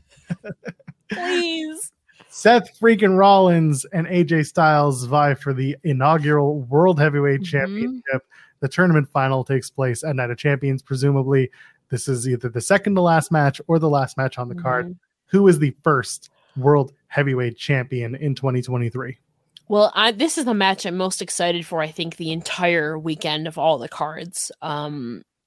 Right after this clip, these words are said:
Speaker 2: I think it could go either way, genuinely, but I think it should, and I would be okay with it going either way, to be honest,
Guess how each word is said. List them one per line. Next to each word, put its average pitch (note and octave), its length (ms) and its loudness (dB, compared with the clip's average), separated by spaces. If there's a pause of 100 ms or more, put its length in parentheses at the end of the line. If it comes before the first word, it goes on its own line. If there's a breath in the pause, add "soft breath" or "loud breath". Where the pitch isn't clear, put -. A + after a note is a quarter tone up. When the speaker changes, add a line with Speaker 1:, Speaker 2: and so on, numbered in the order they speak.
(440)
Speaker 2:
I F3+ 380 2
think G3 200 0
it A3 100 2
could A3+ 160 0
go G#3 180 6
either E3 400 0
way, E3 320 -2
genuinely, F#3+ 840 -4
but F3 500 -2
I D#3+ 160 -2
think E3+ 320 -8
it E3+ 160 -10
should, F3+ 500 -4
and F3+ 140 0
I F3+ 220 4
would A#3+ 140 -2
be G#3+ 180 2
okay A3 320 2
with F3 160 -4
it D#3+ 80 -6
going D#3+ 320 2
either C3 280 0
way, C3+ 160 0
to E3+ 140 -10
be D#3 120 -8
honest, C3 440 -8